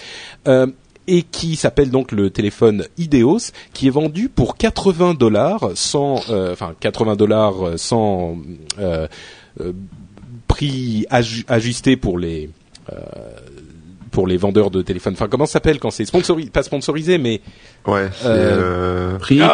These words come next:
Speaker 3: prix
Speaker 2: prix, euh,
Speaker 3: subventionné.
Speaker 2: pré-, pré-,
Speaker 1: Voilà,
Speaker 2: ouais,
Speaker 1: subventionné.
Speaker 2: préférentiel,
Speaker 1: Donc,
Speaker 2: ouais.
Speaker 3: Su-,
Speaker 1: donc,
Speaker 3: subventionné, on dit.
Speaker 1: voilà, sans subvention des opérateurs, on va y arriver. Euh, donc quatre-vingts dollars et il est vendu dans les pays en voie de développement.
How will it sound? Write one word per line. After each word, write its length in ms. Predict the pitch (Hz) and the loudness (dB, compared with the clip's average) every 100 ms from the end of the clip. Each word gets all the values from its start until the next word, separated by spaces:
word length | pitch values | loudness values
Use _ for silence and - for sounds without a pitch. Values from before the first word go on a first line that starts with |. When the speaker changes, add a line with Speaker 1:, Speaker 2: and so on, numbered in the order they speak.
| 143 | 4
Speaker 3:
prix 100 | 151 | 2
Speaker 2:
prix, 180 | 113 | 2
euh, 40 | 110 | 2
Speaker 3:
subventionné. 460 | 113 - - 170 160 | 2 2 2 2 2
Speaker 2:
pré-, 120 | 131 - | 0 -2
pré-, 80 | - | 0
Speaker 1:
Voilà, 260 | 120 127 113 | 2 4 2
Speaker 2:
ouais, 60 | 110 | 0
Speaker 1:
subventionné. 500 | 123 120 120 98 104 | -2 0 2 2 0
Speaker 2:
préférentiel, 400 | - 110 110 117 | -2 -2 0 4
Speaker 1:
Donc, 180 | 131 - | 4 2
Speaker 2:
ouais. 60 | 101 90 - | -8 -8 -10
Speaker 3:
Su-, 200 | - 175 | -2 4
Speaker 1:
donc, 160 | 135 120 | 6 6
Speaker 3:
subventionné, 540 | 233 185 170 143 127 | 4 4 2 2 2
on 100 | 104 | 2
dit. 80 | 92 | 4
Speaker 1:
voilà, 220 | 113 110 | 4 4
sans 220 | 98 139 214 | 2 0 0
subvention 640 | - 190 147 147 - 143 | 0 0 0 0 2 2
des 160 | 110 90 | 2 2
opérateurs, 540 | - 80 87 175 196 | 0 -4 0 2 2
on 60 | 104 | 0
va 100 | 85 | -2
y 80 | |
arriver. 320 | 80 98 156 202 - - - | -4 -2 -2 -2 -8 -20 -2
Euh, 100 | 131 123 | 2 4
donc 160 | 151 156 | 2 2
quatre-vingts 360 | 233 - 185 | 0 0 2
dollars 460 | 143 117 180 262 139 - _ - | 2 2 2 0 -8 -14 _ 2
et 200 | 165 156 | 4 4
il 140 | 156 147 | 2 2
est 40 | |
vendu 520 | 139 143 147 214 240 127 | 4 0 0 0 0 2
dans 160 | 131 | 2
les 100 | 127 | 4
pays 280 | 123 170 226 | 2 2 2
en 60 | 139 | 2
voie 160 | 143 | 0
de 60 | 160 | 2
développement. 540 | 160 131 120 110 92 | 2 2 0 0 -4